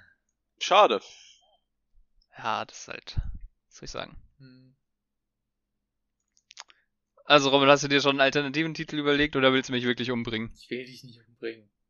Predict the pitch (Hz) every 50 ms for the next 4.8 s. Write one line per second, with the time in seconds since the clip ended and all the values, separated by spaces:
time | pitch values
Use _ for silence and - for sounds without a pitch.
0 | _ 120 117 _ _ - - 139 135 139 - 156 151 143 147 143 156 170 156 139
1 | - - 117 - - 104 107 - _ _ _ _ _ _ _ _ _ _ _ _
2 | _ _ _ _ _ _ _ _ _ _ _ _ _ _ _ _ _ - - -
3 | - 113 117 120 120 117 113 117 123 110 - 127 131 123 113 107 - _ _ _
4 | _ _ - - - 90 - 92 110 120 120 120 117 113 - -